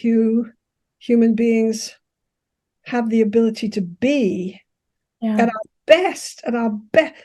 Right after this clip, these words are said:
Speaker 1: mean, at our best, we're a stunning,
Speaker 2: Mm-hmm.
Speaker 1: amazing, creative, incredible species.
Speaker 2: Yeah.
Speaker 1: And at our worst, oh, wow.
Speaker 2: Yeah. Yeah.
Speaker 1: We're,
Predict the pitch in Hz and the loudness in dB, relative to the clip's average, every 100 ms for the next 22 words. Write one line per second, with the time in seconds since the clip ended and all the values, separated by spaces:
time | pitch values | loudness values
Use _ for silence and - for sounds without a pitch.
0 | _ 285 277 - 294 262 233 226 - 302 | _ -2 -2 -2 -4 -2 -4 -2 2 2
1 | 403 - - 262 240 233 226 _ _ _ | 0 -8 -4 0 2 0 -4 _ _ _
2 | _ - - - - 285 277 285 302 349 | _ -16 -12 -8 -2 2 4 4 2 -2
3 | - _ _ _ 208 196 220 - 247 262 | -8 _ _ _ -12 -10 -10 -6 0 4
4 | 277 285 277 277 285 277 277 _ _ _ | 4 2 0 0 2 0 -4 _ _ _
5 | _ _ _ - 254 262 285 294 - 277 | _ _ _ -6 2 6 6 6 0 0
6 | 247 214 - _ _ _ _ _ - 247 | 0 -4 -10 _ _ _ _ _ -2 -2
7 | 226 - 311 302 285 269 240 - 240 240 | -2 0 6 6 6 4 0 -2 2 2
8 | 226 190 175 175 - _ _ _ - 226 | 2 -2 -2 -4 -10 _ _ _ -6 0
9 | 233 247 240 240 220 214 247 285 320 339 | 2 2 0 -4 -4 4 6 8 6 2
10 | - - - - _ _ _ _ _ _ | -6 -14 -16 -18 _ _ _ _ _ _
11 | _ 262 254 226 214 208 202 202 _ _ | _ 2 4 4 4 2 0 -4 _ _
12 | _ _ _ _ _ _ _ _ 277 214 | _ _ _ _ _ _ _ _ -6 -4
13 | 202 214 _ _ _ _ _ _ _ _ | -6 -10 _ _ _ _ _ _ _ _
14 | _ _ _ - 226 220 202 196 | _ _ _ -2 4 4 4 0